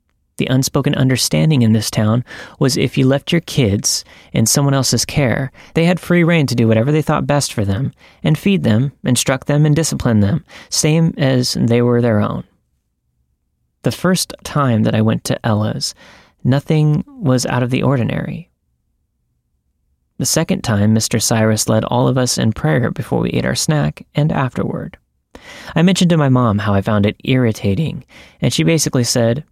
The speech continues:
"Their house, their rules." So I shrugged it off. Neither of us had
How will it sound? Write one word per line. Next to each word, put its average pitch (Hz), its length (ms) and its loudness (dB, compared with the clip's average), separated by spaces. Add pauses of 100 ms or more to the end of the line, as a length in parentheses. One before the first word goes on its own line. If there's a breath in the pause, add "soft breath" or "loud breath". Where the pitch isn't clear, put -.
(320)
"Their 117 240 0
house, 156 380 0
their 147 260 0
rules." 151 560 -2 (540)
So - 180 -2
I 147 80 2
shrugged 143 320 0
it 143 100 2
off. - 400 -4 (600)
Neither 127 320 4
of 101 100 2
us 104 240 0
had 107 340 -2